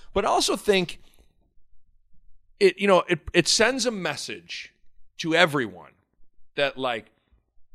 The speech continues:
this is, this is the guy.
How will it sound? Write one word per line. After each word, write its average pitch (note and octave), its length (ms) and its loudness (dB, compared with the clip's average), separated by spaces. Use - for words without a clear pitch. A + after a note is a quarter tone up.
this B3 260 2
is, C4+ 320 -4
this A3+ 300 -2
is B3+ 220 -4
the C4 120 -6
guy. A2+ 500 -4